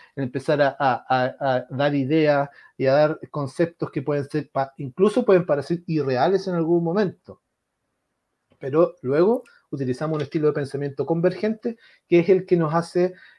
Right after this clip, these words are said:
eh, reunir, ¿cierto? Concretar, sintetizar lo que, lo que nosotros estamos viendo. Ese es el espacio del problema solamente. Luego vamos al espacio de la solución, donde empezamos con la etapa de idear,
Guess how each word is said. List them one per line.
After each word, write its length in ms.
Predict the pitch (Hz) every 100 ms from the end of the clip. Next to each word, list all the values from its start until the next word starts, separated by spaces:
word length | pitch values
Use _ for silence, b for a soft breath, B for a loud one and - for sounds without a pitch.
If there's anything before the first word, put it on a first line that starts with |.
| _
eh, 640 | 151 147 139 131 127 123 _ _ _ _ _ -
reunir, 580 | 156 160 143 147 165 151
¿cierto? 380 | 147 139 147 -
Concretar, 680 | 196 196 196 180 175 135 - _ _
sintetizar 1000 | - - 220 220 202 185 170 190 202 - _ _ _ _ _
lo 220 | 139 147
que, 200 | 135 139 143
lo 160 | 143
que 80 | 139
nosotros 240 | 131 147
estamos 240 | 139 139 123
viendo. 220 | 113 104
Ese 220 | - 240 269
es 60 |
el 80 | 262
espacio 340 | 202 202 202 190
del 100 | 165
problema 380 | 127 113 131
solamente. 680 | 131 180 202 180 135 - 123 b b b
Luego 500 | 170 208 240 254 - _
vamos 380 | 143 156 170 156
al 100 | 147
espacio 380 | 127 170 160 156
de 80 | 143
la 60 |
solución, 540 | 139 139 131 208 240 -
donde 280 | 160 151 143
empezamos 520 | 127 131 - 139 135 _
con 220 | 180 180
la 60 |
etapa 280 | 165 165 156
de 160 | 147 143
idear, 520 | 185 185 185 196 202